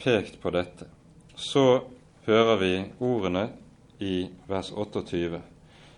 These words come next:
som, da det lød inn i samtiden, sannelig var ord som var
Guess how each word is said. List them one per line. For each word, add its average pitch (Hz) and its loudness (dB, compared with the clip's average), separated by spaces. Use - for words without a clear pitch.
som, 143 2
da 110 6
det 113 4
lød 117 4
inn 113 2
i 104 2
samtiden, 113 0
sannelig 113 2
var 101 4
ord 113 -2
som 92 -2
var 87 4